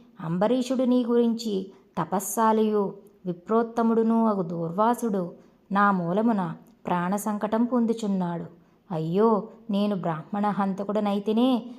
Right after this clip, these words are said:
అని పరితాపము పొందుచున్నాడు. కాబట్టి నీవు వేగమే అంబరీషుని కడకి వేగుము. అందువలన నీ ఓవియులకు శాంతి లభించును అని విష్ణువు దూర్వాసుడుకు నచ్చచెప్పి అంబరీషుని వద్దకు పంపెను.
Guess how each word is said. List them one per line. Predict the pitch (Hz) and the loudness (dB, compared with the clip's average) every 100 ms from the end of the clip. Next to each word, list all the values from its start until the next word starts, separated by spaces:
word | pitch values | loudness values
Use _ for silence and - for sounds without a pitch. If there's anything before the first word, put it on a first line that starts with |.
| - | -6
అని | 214 226 | 0 0
పరితాపము | 226 170 180 214 214 240 247 254 247 | 0 -2 0 0 2 4 4 2 0
పొందుచున్నాడు. | 202 196 202 196 185 175 170 165 - _ _ _ - | -2 -2 -2 -2 -2 -2 -4 -6 -12 _ _ _ -4
కాబట్టి | 170 175 180 - 240 208 - - 208 | -4 -4 -6 -4 -2 -4 -12 -10 -2
నీవు | 226 202 | 0 0
వేగమే | 202 170 165 185 196 247 214 - - 185 | -2 -2 -2 -2 0 2 0 -6 -16 -8
అంబరీషుని | 165 170 190 208 202 220 | -4 -2 -2 -2 -2 -4
కడకి | 214 196 214 | -2 -4 -2
వేగుము. | 226 202 180 175 165 - _ _ 214 | 2 2 0 -4 -8 -16 _ _ -2
అందువలన | 214 196 170 156 190 190 180 - - | 0 0 -2 -2 -2 -2 -6 -14 -6
నీ | 214 233 | 0 0
ఓవియులకు | 214 151 170 185 196 202 262 294 - - - | 0 -2 -2 -2 0 -2 0 -2 -2 -12 -6
శాంతి | 226 220 220 226 | 0 0 0 0
లభించును | 202 196 190 185 175 160 - | 0 -2 -2 -4 -6 -8 -8
అని | 196 214 | -4 -2
విష్ణువు | 170 - - 233 220 180 - - - | -4 -8 -6 -4 -4 -6 -10 -20 -10
దూర్వాసుడుకు | 180 185 185 220 226 233 226 220 | -4 -4 0 0 2 0 -2 -4
నచ్చచెప్పి | 170 156 - 170 202 208 269 226 - - - | -6 -8 -10 -6 -6 -4 -4 -4 -6 -20 -6
అంబరీషుని | 220 233 240 240 226 214 | 0 2 4 2 0 -4
వద్దకు | 190 170 190 226 | -4 -6 -6 -4
పంపెను. | 240 226 214 175 | -2 -2 -2 -4